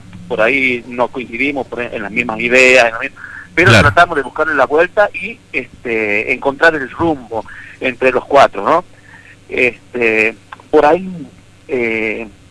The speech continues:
Speaker 1: un poco de votación, este, pero, a ver, eh, yo pienso que el grupo persiste,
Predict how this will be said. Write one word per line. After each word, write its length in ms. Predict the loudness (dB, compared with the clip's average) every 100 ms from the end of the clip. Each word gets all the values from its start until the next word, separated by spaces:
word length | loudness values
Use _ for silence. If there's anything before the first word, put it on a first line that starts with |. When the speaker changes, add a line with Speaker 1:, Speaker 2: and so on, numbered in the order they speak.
| -12
Speaker 1:
un 120 | -6
poco 380 | 2 2 4 4
de 100 | 4
votación, 840 | 4 2 2 4 6 4 2 -6 -16 -20 -20 -20 -12
este, 800 | -10 -10 -10 -4 -2 -2 -4 -6 -14 -20 -20 -20 -20 -20 2
pero, 440 | 6 6 6 2 -4 -20 _ _
a 140 | 0 2
ver, 160 | 0 -4 -20 _
eh, 520 | -8 -6 -4 -6 -8 -12 -20 _
yo 160 | -4 -4
pienso 440 | 0 -2 -2 -4
que 100 | -4
el 60 | -6
grupo 280 | -6 -8 -4
persiste, 800 | -2 -2 -2 -8 -2 0 0